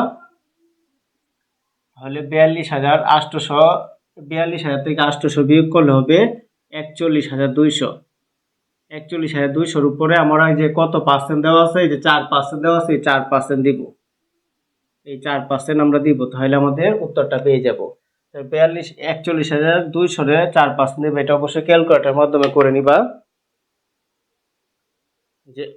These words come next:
একচল্লিশ হাজার দুইশো গুণ চার, শিফট সমানুর চাপ দিলে পার্সেন্ট আসবে, এই যে ষোলোশো আটচল্লিশ টাকা। উত্তরটা হবে ষোলোশো আটচল্লিশ টাকা, ষোলোশো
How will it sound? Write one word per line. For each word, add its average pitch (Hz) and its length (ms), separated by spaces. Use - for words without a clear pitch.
একচল্লিশ 151 580
হাজার 147 200
দুইশো 151 400
গুণ 151 260
চার, 143 280
শিফট 151 360
সমানুর 151 440
চাপ 156 220
দিলে 139 160
পার্সেন্ট 127 340
আসবে, 120 180
এই 131 80
যে 127 120
ষোলোশো 165 420
আটচল্লিশ 135 480
টাকা। 87 200
উত্তরটা 147 360
হবে 147 160
ষোলোশো 170 420
আটচল্লিশ 127 440
টাকা, 117 180
ষোলোশো 151 560